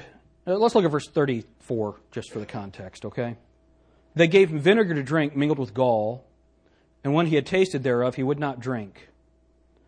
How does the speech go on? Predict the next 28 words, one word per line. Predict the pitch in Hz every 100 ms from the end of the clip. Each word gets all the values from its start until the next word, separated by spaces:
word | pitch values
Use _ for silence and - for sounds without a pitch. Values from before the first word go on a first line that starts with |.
| _ _
And | - 175
they | 165
crucified | - - - - 151 123 120
him | 123
and | 117
parted | - 175 156
his | 131
garments, | 120 139 135 120 127
casting | - 156 151 - 160
lots, | 143 127 110 113 - - - _ _ _ _ _
that | 165
it | 175
might | 185 190
be | 202
fulfilled | 185 156 - 202 170
which | 151 -
was | 147 -
spoken | - 175 175 143
by | 135
the | 123
prophet, | - 143 131 113 - _ - - - - -
'They | 117 143
parted | - 160 143
my | 135
garments | 127 123 143 139 120 -
among | 120 139 131
them, | 113 113 123
and | 104 98